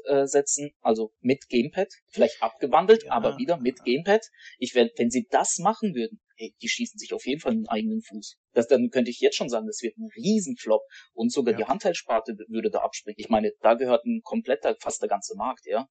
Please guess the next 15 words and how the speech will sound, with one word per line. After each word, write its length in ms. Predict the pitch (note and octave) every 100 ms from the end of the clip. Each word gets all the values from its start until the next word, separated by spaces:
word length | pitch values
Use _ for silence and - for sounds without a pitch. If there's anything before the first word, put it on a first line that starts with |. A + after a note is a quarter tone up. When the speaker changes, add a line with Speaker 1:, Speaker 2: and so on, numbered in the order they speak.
| _
Speaker 1:
also 260 | - G2+ - _ _ -
bis 180 | A#2+ -
auf 140 | -
P 120 | C#3
S 180 | A#2+ -
Vita 340 | A#2+ D3+ G3+
und 180 | F3 B2
die 120 | A#2
hat 200 | A2+ A2+
eh 120 | - A#2
gefloppt. 440 | A#2+ F#2 F2+ _ - - - -
Also 220 | A2+ G2+
warum 320 | G#2 A2+ D3+
sollten 320 | B2+ B2+ B2 -
sie 140 | -